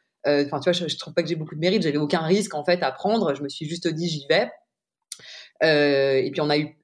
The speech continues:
on a eu deux années au début pour moi très difficiles, hein, parce qu'on avait vraiment du mal à signer des contrats. Euh,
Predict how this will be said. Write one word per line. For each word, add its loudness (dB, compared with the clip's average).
on -4
a 2
eu 0
deux 2
années 4
au 4
début -4
pour -10
moi -2
très 0
difficiles, -4
hein, -2
parce -2
qu'on -8
avait -4
vraiment -2
du -6
mal -2
à 2
signer -6
des -4
contrats. 0
Euh, 0